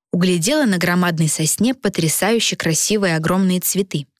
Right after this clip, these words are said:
слегка похожие на фиолетовые пионы, и поскакала их разглядывать. Не по очагу вроде бы поскакала, по невинной пожухлой травке.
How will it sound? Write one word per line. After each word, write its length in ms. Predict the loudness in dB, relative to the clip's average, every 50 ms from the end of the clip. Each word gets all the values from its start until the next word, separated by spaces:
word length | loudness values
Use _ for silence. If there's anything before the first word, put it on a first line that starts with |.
| _ _ _ _ _ _ _
слегка 400 | -8 -6 -4 -2 -2 -2 -2 -2
похожие 500 | -2 -2 -4 -2 0 0 0 0 0 0
на 100 | 0 0
фиолетовые 600 | 0 0 0 0 0 0 0 0 0 0 0 0
пионы, 460 | 0 0 0 0 0 0 -2 -6 -10 _ _ _ _ _ _ _ _ _ _ _ _
и 60 | -6 -4
поскакала 640 | -4 -4 -6 -4 -6 -4 -2 0 0 0 0 0
их 280 | -2 -2 -4 -4 -2 -2
разглядывать. 720 | -2 -2 -2 0 0 -2 -2 -2 -6 -10 -10 -12 -16 -16 _ _ _ _ _ _ _ _ _ _ _ _ _ _ _ _ _ _ _ _ 0
Не 120 | 0 0
по 160 | 0 0 0
очагу 360 | -2 -2 -2 -4 -4 0 0 2
вроде 300 | 2 2 0 0 0 -2
бы 100 | -2 -2
поскакала, 720 | -4 -4 -4 -2 -4 -4 -4 -2 -4 -4 -4 -6 -10 -14 _ _ _ _
по 60 | 0 0
невинной 480 | 2 2 2 2 2 2 2 0 0
пожухлой 460 | 0 0 0 0 0 -2 -2 -2 -4
травке. 460 | -2 -2 -2 -4 -4 -6 -10 -14 -16